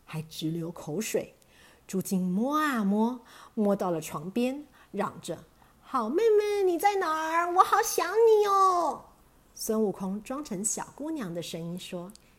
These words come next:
：“我今天听到爸爸说要请孙悟空来抓你呢。”猪精说：“哎呀，那只猴子太厉害了，我得赶快逃啊。”说完转身就跑。孙悟空连忙变回原形，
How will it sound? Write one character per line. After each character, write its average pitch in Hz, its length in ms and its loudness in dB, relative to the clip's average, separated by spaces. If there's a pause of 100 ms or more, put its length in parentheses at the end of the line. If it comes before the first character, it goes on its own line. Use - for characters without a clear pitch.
(320)
：“我 254 80 -12
今 302 240 -10
天 381 240 -6
听 440 140 0
到 554 360 -4
爸 269 80 -4
爸 226 280 -6
说 370 200 -6
要 427 160 -4
请 233 300 -10
孙 349 220 -6
悟 415 120 -2
空 427 200 -6
来 359 160 -6
抓 440 180 -8 (400)
你 392 80 4
呢。” 311 440 -6 (920)
猪 190 160 0
精 202 180 -2
说 190 340 -6 (280)
：“哎 202 140 6
呀， - 400 2
那 262 120 2
只 254 140 4
猴 - 180 0
子 214 140 0
太 359 240 8
厉 330 140 8
害 302 240 6
了， 160 180 2 (280)
我 214 80 10
得 226 120 8
赶 226 180 2
快 240 160 6
逃 196 280 6
啊。” 247 440 8 (160)
说 427 200 10
完 294 260 8
转 180 220 4
身 349 180 6
就 494 180 8
跑。 - 360 4 (420)
孙 202 260 -2
悟 196 120 2
空 190 240 0
连 170 120 0
忙 170 220 -2
变 311 220 6
回 175 160 0
原 180 240 0
形， 185 360 -2